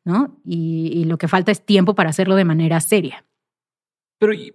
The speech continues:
Speaker 2: a ver, digo, no era a donde iba, pero ahora que lo mencionas, a veces pienso que independientemente de qué presidente tengamos, a ver, no quiero decir algo que luego voy a ser polémico, pero siento que el tiempo es muy poco para hacer todo lo que se tiene que hacer,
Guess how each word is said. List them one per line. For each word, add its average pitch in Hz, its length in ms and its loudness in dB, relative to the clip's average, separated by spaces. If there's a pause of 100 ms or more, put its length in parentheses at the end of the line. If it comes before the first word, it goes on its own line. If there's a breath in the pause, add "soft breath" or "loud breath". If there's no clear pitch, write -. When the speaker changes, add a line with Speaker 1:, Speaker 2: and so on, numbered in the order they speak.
(100)
Speaker 2:
a 165 60 2
ver, 139 240 0
digo, 143 240 2
no 131 360 0
era 165 160 4
a 139 140 2
donde 127 220 2
iba, 139 180 2
pero 123 140 -4
ahora 123 160 0
que 135 80 -4
lo 123 60 -4
mencionas, 120 540 -4 (1080)
a 139 60 0
veces 151 220 0
pienso 165 300 0
que 160 80 -2
independientemente 175 680 -2
de 151 100 -6
qué 139 120 -6 (640)
presidente 143 420 0
tengamos, 123 580 -4 (960)
a - 80 -10
ver, 110 140 0
no 120 160 2
quiero 160 160 0
decir 151 120 2
algo 151 120 2
que 131 80 -2
luego 127 240 2
voy 131 120 2
a 131 40 0
ser 127 180 -2 (280)
polémico, 139 320 0
pero 123 420 -2 (420)
siento 147 240 -4
que 156 60 -2
el 143 60 -2
tiempo 135 180 -2
es 131 60 0
muy 135 140 0
poco 131 260 -2
para 117 180 -2
hacer 117 220 -12
todo 120 200 -4
lo 120 120 -4
que 123 60 -14
se 123 60 -14
tiene 120 180 -8
que - 80 -10
hacer, 135 320 -6